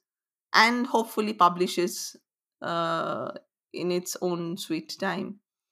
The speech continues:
Uh, when it comes to me, uh, myself as a brown individual,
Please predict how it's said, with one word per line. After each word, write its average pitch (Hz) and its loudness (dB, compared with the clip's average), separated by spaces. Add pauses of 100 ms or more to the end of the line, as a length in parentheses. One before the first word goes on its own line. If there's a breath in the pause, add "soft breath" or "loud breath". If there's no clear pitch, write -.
(520 soft breath)
Uh, 190 6
when 240 0
it 285 -6
comes 269 2
to 277 -2
me, 269 2 (160)
uh, 202 2
myself 208 0
as 226 -4
a 196 2
brown 196 4
individual, 208 -2